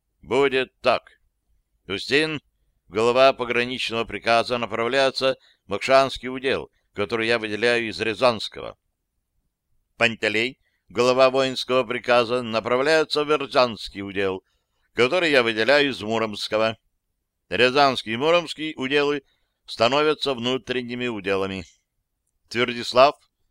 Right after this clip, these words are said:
глава судебного приказа, направляется в Новгород-Северский удел. К этому уделу я прирезаю три приграничных уезда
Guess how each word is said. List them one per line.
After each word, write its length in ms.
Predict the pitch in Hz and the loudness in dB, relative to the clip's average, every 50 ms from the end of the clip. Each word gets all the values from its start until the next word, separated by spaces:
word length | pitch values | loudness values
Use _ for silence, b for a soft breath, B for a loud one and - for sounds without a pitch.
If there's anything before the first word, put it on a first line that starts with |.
| _ _ _ | _ _ _
глава 360 | 80 110 120 123 123 123 117 | -2 2 2 4 4 4 2
судебного 480 | - 117 110 117 120 110 107 110 107 104 | 0 -4 -4 -4 -4 -2 -2 -2 -2 -2
приказа, 480 | - 104 95 98 113 117 113 113 123 | -4 -6 -2 0 0 0 0 -2 -4
направляется 680 | 120 113 101 117 117 123 127 139 147 147 135 - 139 135 | -6 -4 -2 -2 0 0 2 2 2 0 0 -2 -4 -4
в 60 | 123 | -4
Новгород-Северский 920 | 117 131 131 131 123 131 127 123 - - 147 139 131 123 101 - - 90 | -2 -2 -2 -2 -2 -4 -4 -4 -4 -2 -2 -2 -2 -4 -8 -12 -14 -14
удел. 380 | 90 95 90 85 80 71 60 - _ _ _ _ _ _ _ _ _ _ _ _ _ _ _ _ | -14 -12 -8 -8 -8 -8 -8 -12 _ _ _ _ _ _ _ _ _ _ _ _ _ _ _ _
К 60 | - | -2
этому 380 | 113 117 110 - 117 110 110 110 | 0 0 0 0 -4 -6 -4 -4
уделу 480 | 107 104 120 131 135 127 113 95 80 - _ _ _ _ _ _ _ | -4 -2 0 0 0 0 -2 -4 -6 -10 _ _ _ _ _ _ _
я 340 | - 98 117 123 123 123 117 | 0 2 4 4 4 4 2
прирезаю 720 | - 120 113 117 113 113 113 101 92 123 123 120 117 107 | 0 -4 -6 -4 -4 -2 -4 -2 -2 0 0 0 -2 -4
три 280 | - 117 123 127 127 123 | -6 -8 -6 -6 -6 -8
приграничных 840 | - - 110 107 110 110 113 113 117 123 113 - - 107 107 - | -10 -10 -8 -6 -4 -2 -4 -4 -4 -6 -8 -8 -8 -10 -10 -8
уезда 600 | 101 113 117 123 127 123 110 101 101 117 117 107 | -6 -4 -2 0 -2 -2 -2 -4 -4 -4 -4 -4